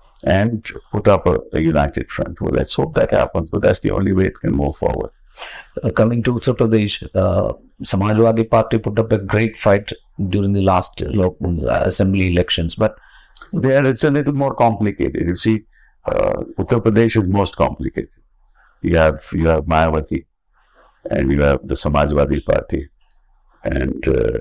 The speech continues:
Speaker 1: you have the, uh, the other
Speaker 2: R L D is the
Speaker 1: R L D. And, uh, the perception is that, uh, some of them collaborate with the powers that be. That's the perception, right or wrong.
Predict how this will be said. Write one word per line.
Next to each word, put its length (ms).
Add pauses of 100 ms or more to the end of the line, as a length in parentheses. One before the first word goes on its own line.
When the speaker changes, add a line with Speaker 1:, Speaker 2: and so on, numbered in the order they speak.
Speaker 1:
you 180
have 220
the, 340 (1400)
uh, 560 (360)
the 120
other 240
Speaker 2:
R 180
L 100
D 200
is 120
the 160
Speaker 1:
R 140
L 100 (100)
D. 140 (640)
And, 380
uh, 1080 (540)
the 160
perception 580
is 160
that, 180 (500)
uh, 300
some 240
of 100
them 200
collaborate 640 (680)
with 160
the 80
powers 360
that 280
be. 220 (140)
That's 220
the 80
perception, 520
right 260
or 140
wrong. 240